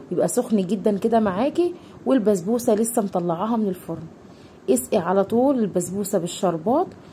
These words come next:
وهتروحي جايه مغطياها لمده ربع ساعه،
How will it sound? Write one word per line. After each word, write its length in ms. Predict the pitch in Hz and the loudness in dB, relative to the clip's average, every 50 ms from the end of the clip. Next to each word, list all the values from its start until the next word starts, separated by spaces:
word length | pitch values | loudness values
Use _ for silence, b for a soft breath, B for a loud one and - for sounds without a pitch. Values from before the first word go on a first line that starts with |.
| B B - | B B -6
وهتروحي 500 | 208 208 226 226 240 220 247 233 - 226 | -2 -2 0 0 2 0 0 0 0 0
جايه 320 | 175 196 208 214 208 196 | 2 4 4 4 4 4
مغطياها 800 | 185 185 170 160 170 170 - - 190 185 196 220 285 311 359 349 | 2 2 0 -2 -4 -4 -4 -2 0 2 4 4 4 2 2 2
لمده 320 | 269 226 220 196 175 196 190 208 | 2 2 2 0 0 -2 -2 -2
ربع 280 | 208 196 202 190 175 | -4 -2 0 0 -2
ساعه، 440 | 170 - - 220 233 254 262 285 294 | -2 -2 -2 -2 -2 -2 -2 -4 -6